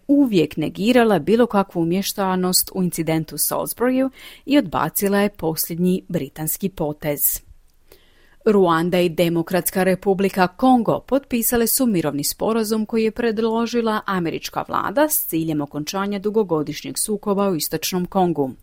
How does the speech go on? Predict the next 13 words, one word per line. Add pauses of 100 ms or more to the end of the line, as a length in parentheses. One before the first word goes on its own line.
(600)
Unatoč
potpisivanju
sporazuma
zabilježeni
su
novi
sukobi,
što
dovodi
u
pitanje
njegovu
učinkovitost.